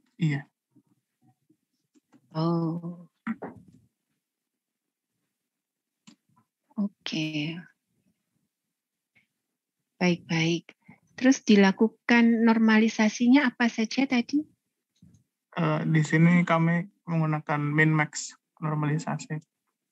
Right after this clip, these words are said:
Speaker 1: saja, Bu.
Speaker 2: Untuk semua atribut ya,
Speaker 1: Ah.
Speaker 2: sama ya?
Speaker 1: Iya.
Speaker 2: Kalau min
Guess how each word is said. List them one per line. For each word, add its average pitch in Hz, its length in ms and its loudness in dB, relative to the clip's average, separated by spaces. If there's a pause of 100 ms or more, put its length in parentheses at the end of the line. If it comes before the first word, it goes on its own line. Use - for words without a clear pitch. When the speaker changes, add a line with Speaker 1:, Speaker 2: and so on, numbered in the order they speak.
(560)
Speaker 1:
saja, 147 400 -6
Bu. - 160 -10 (1700)
Speaker 2:
Untuk 226 480 2
semua 214 560 4
atribut - 560 -4
ya, 208 160 0
Speaker 1:
Ah. 226 80 -8
Speaker 2:
sama 160 320 4
ya? 190 240 0 (1300)
Speaker 1:
Iya. 139 240 0 (1040)
Speaker 2:
Kalau 214 320 8
min 220 240 4